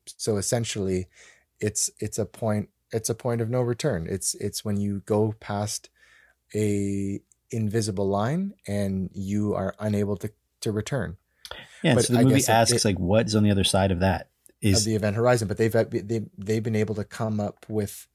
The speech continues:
Speaker 1: a technology that allows them to proceed past the event horizon, the theore-, theoretical event horizon,
Speaker 2: Theoretically.
Speaker 1: and then return.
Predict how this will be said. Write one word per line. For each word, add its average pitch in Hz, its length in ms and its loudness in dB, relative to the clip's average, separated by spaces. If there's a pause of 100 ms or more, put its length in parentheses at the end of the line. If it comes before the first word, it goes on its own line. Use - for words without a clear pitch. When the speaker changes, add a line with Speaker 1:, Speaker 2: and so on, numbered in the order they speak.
(160)
Speaker 1:
a 101 80 -4
technology 113 840 0
that 95 140 -2
allows 98 440 0
them 101 160 -2
to 98 500 -4 (540)
proceed 104 560 0
past 147 480 0
the 101 120 -2
event 92 280 -2
horizon, 90 480 -2
the 95 60 -4
theore-, 92 420 -2 (100)
theoretical 95 540 -2
event 95 180 4
horizon, 101 380 4
Speaker 2:
Theoretically. 87 120 2
Speaker 1:
and 117 120 2
then 107 140 2
return. 95 500 0